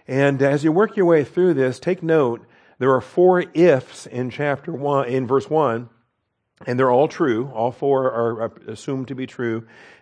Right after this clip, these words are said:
in the, uh, in the argument here. And then the, the imperative comes in verse two, followed by four, um, explanations, four illustrations, or four, uh, ways in which you can do that. So when it says, "Make my joy complete,"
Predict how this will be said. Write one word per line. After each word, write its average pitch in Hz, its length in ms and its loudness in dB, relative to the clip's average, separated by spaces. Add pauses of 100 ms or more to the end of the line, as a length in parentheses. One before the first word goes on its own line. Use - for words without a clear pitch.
in 120 180 -4
the, 120 300 -2
uh, 113 140 0
in 117 180 -8
the 117 80 -4
argument 120 460 -2
here. 107 260 -8 (360)
And 131 200 -4
then 156 400 4
the, 135 200 4
the 127 140 -4
imperative 170 600 2
comes 147 280 -4
in 135 140 -2
verse 143 280 -2
two, 165 440 0
followed 160 480 0
by 139 220 0
four, 160 600 2 (400)
um, 131 460 2 (680)
explanations, 143 920 -2
four 143 500 0
illustrations, 131 880 -4
or 120 80 -6
four, 139 420 -2 (300)
uh, 120 260 -2
ways 131 540 0
in 127 200 -4
which 123 200 -4
you 123 80 -4
can 117 200 -8
do 143 200 2
that. 107 300 -2
So - 120 -8
when 135 120 -4
it 127 60 -6
says, 165 220 -2
"Make 147 260 -2
my 147 200 0
joy 139 300 -2
complete," 135 640 0